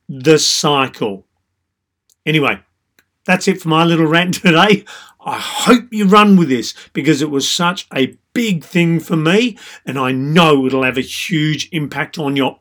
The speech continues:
own life. So, look after yourselves. Keep up the good work. Thanks for listening. Share it with your friends and family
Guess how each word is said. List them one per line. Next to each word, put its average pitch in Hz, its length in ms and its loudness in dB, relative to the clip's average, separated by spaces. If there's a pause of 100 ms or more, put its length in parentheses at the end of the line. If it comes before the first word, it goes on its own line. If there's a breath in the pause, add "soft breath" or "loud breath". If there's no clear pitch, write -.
(100)
own 139 320 -4
life. - 560 -14 (760 soft breath)
So, 151 300 0 (500)
look 156 120 -2
after 165 280 2
yourselves. 160 680 0 (160)
Keep 160 200 -2
up 147 120 0
the 147 80 -4
good 139 180 -4
work. 147 380 2 (100)
Thanks 175 220 0
for 170 100 -2
listening. 165 380 0
Share 185 360 0
it 185 80 -6
with 165 140 -4
your 160 100 2
friends 175 320 -2
and 160 160 -4
family 170 440 -2